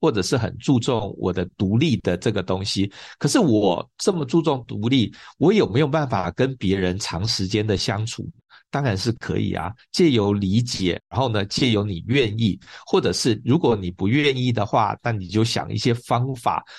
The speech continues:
来让对方感受到说，哦，其实我的月亮是关心你的，只是我不是用跟你长长久久的方式跟你在一起，那么对方也会领情。月亮火象就比较特别一点哦，因为呢，月亮火象的话呢，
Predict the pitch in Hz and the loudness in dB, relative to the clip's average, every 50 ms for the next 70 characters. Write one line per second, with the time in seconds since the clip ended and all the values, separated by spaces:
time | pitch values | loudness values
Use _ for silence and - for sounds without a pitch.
0 | - _ - 98 98 107 123 139 127 120 123 143 131 117 123 110 107 110 113 - | -12 _ -2 0 0 2 0 0 0 0 2 2 2 2 2 -2 -4 -4 -6 -8
1 | - 78 71 - - - 127 110 101 107 107 101 98 - 117 101 101 104 104 - | -8 -8 -8 -8 -4 -2 0 0 2 2 0 0 0 0 0 0 0 0 -2 -6
2 | - - - - - - 120 123 123 - 135 135 - 180 165 139 110 90 92 90 | -20 -20 -20 -6 -4 -2 -2 -2 0 -2 -2 2 2 2 4 4 2 0 0 0
3 | 104 123 135 123 123 123 113 104 98 - - 107 - 117 107 104 110 113 - - | 2 2 2 2 2 0 -2 -2 -6 -6 -8 -4 -2 -2 -2 0 -2 -4 -4 -4
4 | 110 107 107 98 92 - - - 90 - - _ - - _ - - 98 - 170 | -4 -4 -4 -6 -8 -6 -4 -4 -4 -4 -4 _ -16 -20 _ -4 -4 2 4 4
5 | 151 123 101 80 - - - 104 - - 139 123 120 123 131 113 101 98 98 - | 4 6 4 2 0 -2 -4 -4 -2 0 0 2 2 2 2 2 0 -6 -10 -14
6 | - - - _ - 127 123 120 101 85 - - - 82 90 104 - 92 98 104 | -16 -20 -8 _ -2 -2 0 0 -4 -4 -4 -6 -6 -6 -6 -4 -2 -2 -2 0
7 | 110 - 90 98 98 107 92 90 85 - - 98 95 101 - - 101 87 107 101 | 0 0 0 2 0 -2 -2 -2 -6 -4 -4 -4 -4 -2 -2 -4 -2 -2 -2 -6
8 | 98 85 - - 107 98 95 95 - - - 101 - _ - - - _ _ 180 | -6 -8 -6 -4 -4 -2 -2 -4 -4 -6 -8 -8 -8 _ -18 -20 -20 _ _ 0
9 | 170 156 135 117 - 139 120 120 123 110 110 110 107 92 80 - - - 113 98 | 2 2 0 2 2 2 2 2 0 -2 0 -2 -2 -2 -4 -4 -2 0 0 0
10 | 90 95 - - - - - - - - - - - - 214 247 226 196 185 190 | 0 -4 -8 -8 -8 -8 -8 -8 -8 -10 -12 -14 -2 2 4 4 4 4 4 4
11 | 160 143 117 - 90 82 85 - - 165 143 127 123 123 113 95 82 90 92 101 | 2 0 0 0 0 0 0 0 0 0 0 2 0 0 0 0 -2 0 0 -2
12 | 101 - - 135 107 82 - 78 82 87 95 107 104 104 92 - - - 104 - | -2 0 2 2 2 2 -2 -4 0 2 0 2 2 0 -2 -2 -2 -2 -2 0
13 | - 143 151 165 151 139 131 135 131 127 131 160 170 156 143 143 135 120 113 113 | 0 2 2 2 2 2 2 0 0 2 2 2 2 2 2 0 0 0 -2 -4
14 | - - - 95 90 98 104 - - 139 123 113 107 98 92 - - 123 107 101 | -6 -10 -8 -6 -4 -2 -2 0 0 0 0 -2 -2 -4 -4 -2 0 0 0 0
15 | - - - 101 110 113 | -2 -4 -4 -2 -2 -2